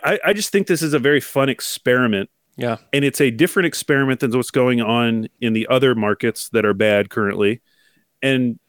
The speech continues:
Speaker 1: you know, we'll see how it plays out. But I, I'm, I'm intrigued by O K C because it does feel unique.
Speaker 2: Yeah. Well, and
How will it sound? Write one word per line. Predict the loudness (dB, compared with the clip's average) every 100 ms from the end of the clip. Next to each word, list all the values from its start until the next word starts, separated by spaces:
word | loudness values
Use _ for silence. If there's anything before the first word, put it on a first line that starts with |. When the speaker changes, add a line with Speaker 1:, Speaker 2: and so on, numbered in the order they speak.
| _
Speaker 1:
you | 0
know, | 2
we'll | 2 2
see | 2
how | 2 2
it | 0
plays | 0 2 2
out. | 2 0 -4 _ -20 _ 0
But | 0
I, | 2 0
I'm, | 0 -2 -4 -2
I'm | -2
intrigued | -2 -4 0 4 4 2
by | 0
O | 2 0
K | -2 -4
C | -2 -4
because | -4 -2 -2
it | -2
does | 0 0 0
feel | -2 0 0
unique. | 0 -4 -4 -4 -8 -20 _ _
Speaker 2:
Yeah. | -8 -8 -10 _ _ _ _ _ _ _ _
Well, | 0 2 2
and | -2 -6 -6 -10